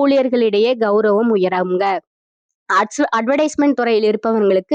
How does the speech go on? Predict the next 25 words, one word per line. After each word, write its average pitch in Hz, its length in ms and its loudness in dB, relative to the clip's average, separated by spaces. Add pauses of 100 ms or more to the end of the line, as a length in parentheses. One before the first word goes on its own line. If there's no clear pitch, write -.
(120)
வியாபாரத்தை 233 720 0
விரிவுபடுத்தவும், 214 800 0 (380)
வாடகை 277 500 0
இடத்தில் 247 380 0
இருந்து 220 280 0
சொந்த 226 380 0
இடத்துக்கு 220 340 -2 (120)
கடையை 214 280 0 (140)
மாற்றவும் 202 500 -2
சந்தர்ப்பம் 202 500 -2 (100)
கனிந்து 185 360 -2
வருமுங்க. 175 380 0 (480)
சக 269 340 0
வியாபாரிகள் 254 800 0
உங்கள் 220 300 2
கருத்துக்கு 214 540 -2
முக்கியத்துவம் 208 640 -2
தருவார்கள்ங்க. 175 680 0 (460)
குடும்பத்தை 339 440 2 (100)
நிர்வகிக்கும் 262 560 0 (100)
பெண்கள் 226 420 0
அக்கம் 277 320 -4
பக்கத்தில் 233 420 -2
உள்ளவர்களிடம் 214 640 0 (100)
பக்குவமாக 233 680 -2